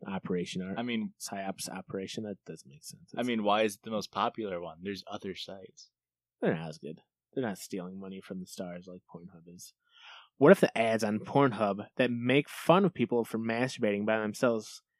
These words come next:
Speaker 1: is just the government's way of making people get a girlfriend or boyfriend? That way,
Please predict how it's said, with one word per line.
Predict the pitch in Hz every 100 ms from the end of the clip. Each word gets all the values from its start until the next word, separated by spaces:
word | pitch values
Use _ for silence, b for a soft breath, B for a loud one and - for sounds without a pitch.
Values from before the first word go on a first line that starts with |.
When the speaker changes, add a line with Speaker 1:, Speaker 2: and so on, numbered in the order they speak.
| _
Speaker 1:
is | 147 117
just | 127 120
the | 123
government's | 104 123 135 151 160 151
way | 127 113 95 98
of | 107
making | 104 107 107 127
people | 123 113 110 104 _
get | - 123
a |
girlfriend | 135 120 113 135 139
or |
boyfriend? | 135 147 175 185 131 101 90 - _ _ _ _ _ _ _ _ _ _ _ _ -
That | 135 147 151
way, | 139 117 117